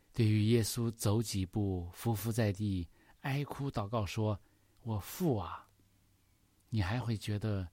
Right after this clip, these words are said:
有什么奇怪的吗？在耶稣这个痛苦的祷告当中，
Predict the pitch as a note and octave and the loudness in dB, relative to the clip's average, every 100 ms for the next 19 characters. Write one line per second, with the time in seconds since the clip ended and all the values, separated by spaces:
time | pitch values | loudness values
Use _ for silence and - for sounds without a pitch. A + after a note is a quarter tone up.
0 | _ - E2+ F#2 G2+ - A2+ A2 G2+ F#2+ | _ -6 -4 -4 -4 -6 -4 -4 -4 -8
1 | - _ _ _ _ _ _ _ _ _ | -12 _ _ _ _ _ _ _ _ _
2 | _ _ _ _ _ _ _ _ _ _ | _ _ _ _ _ _ _ _ _ _
3 | _ _ _ _ _ _ _ - B2 B2 | _ _ _ _ _ _ _ 4 8 10
4 | A2+ B2+ B2 G#2 - C3 G2 G2 G2+ G2+ | 8 4 4 2 4 4 4 2 2 4
5 | G2+ G2 - G2 A2 G#2+ G#2+ A2+ A2+ A#2 | 2 0 -2 0 2 2 2 2 2 2